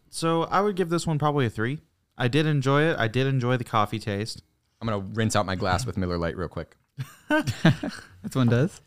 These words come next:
Speaker 1: Um, I did enjoy the taste. Um, it was a little stronger than I, I would have liked. And like you said, I could probably only drink maybe one in a day.
Speaker 2: Yeah.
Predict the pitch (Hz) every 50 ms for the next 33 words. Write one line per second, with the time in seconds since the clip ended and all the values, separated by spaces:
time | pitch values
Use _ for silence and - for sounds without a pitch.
0 | - 120 139 139 135 135 185 190 - - - - - - - _ _ _ _ _
1 | _ _ _ _ _ _ - 135 135 123 139 151 151 170 170 165 139 143 143 143
2 | 143 147 143 143 127 113 110 113 - - - - - 120 120 120 120 120 120 120
3 | - _ - 139 131 123 139 170 180 180 180 180 180 170 - - 160 151 156 156
4 | 160 147 143 135 131 131 127 123 123 113 - - _ - 117 120 117 110 117 113
5 | 107 101 104 104 104 98 95 87 - - - _ _ _ _ _ _ _ _ _
6 | - - _ _ _ _ _ _ _ - 127 123 123 123 123 123 123 123 123 123
7 | 127 131 127 131 127 113 - 127 123 120 113 113 113 - 101 - 107 107 107 107
8 | 104 104 104 98 104 104 101 - - 104 107 101 104 101 101 101 98 98 98 98
9 | 98 95 92 95 92 90 95 92 90 82 80 78